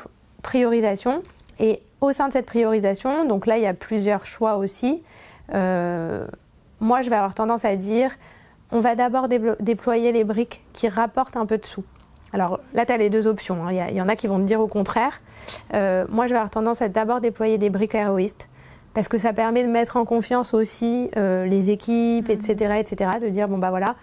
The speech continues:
Speaker 1: euh, euh, tu dépenses pour faire ça, euh, pour intégrer, euh, telle solution, mais concrètement, tu arrives à voir le chiffre derrière. » Voilà. Et puis, ça te met en confiance pour la suite.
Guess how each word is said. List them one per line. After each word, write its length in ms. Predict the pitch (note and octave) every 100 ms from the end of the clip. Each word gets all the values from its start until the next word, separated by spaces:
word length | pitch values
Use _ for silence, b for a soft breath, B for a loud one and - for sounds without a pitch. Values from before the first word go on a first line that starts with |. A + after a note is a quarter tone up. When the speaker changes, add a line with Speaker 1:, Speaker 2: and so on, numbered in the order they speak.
| B B B -
Speaker 1:
euh, 280 | F3 E3 E3 B B -
euh, 180 | F#3+ F3 -
tu 160 | -
dépenses 640 | G3+ G#3 G3+ A#3 A#3 - -
pour 160 | G#3 G3+
faire 240 | G#3 F#3
ça, 300 | - A3 A3 - -
euh, 300 | F#3+ F3+ E3 F3
pour 220 | - G3+
intégrer, 520 | F#3 F#3 G3 F#3 G3+ G3
euh, 100 | F3+
telle 220 | G#3 G3
solution, 420 | G#3+ G3 G3 A3
mais 120 | G3+
concrètement, 520 | F3 F#3+ G3 G3 G#3
tu 240 | G#3 - G3
arrives 280 | F3 G#3 G3
à 100 | F#3
voir 200 | F#3+ F#3+
le 100 | F3+
chiffre 360 | - G3+ -
derrière. » 420 | F#3 F#3 F#3+ G3 - B B B B B
Voilà. 320 | F#3 F#3 B3+ - B B B -
Et 120 | C4 A3+
puis, 360 | B3 C#4+ D#4+ -
ça 160 | A#3+
te 100 | A#3
met 60 | B3
en 100 | A#3+
confiance 360 | A#3+ G#3+ B3
pour 120 | - G#3
la 120 | F#3
suite. 260 | - D4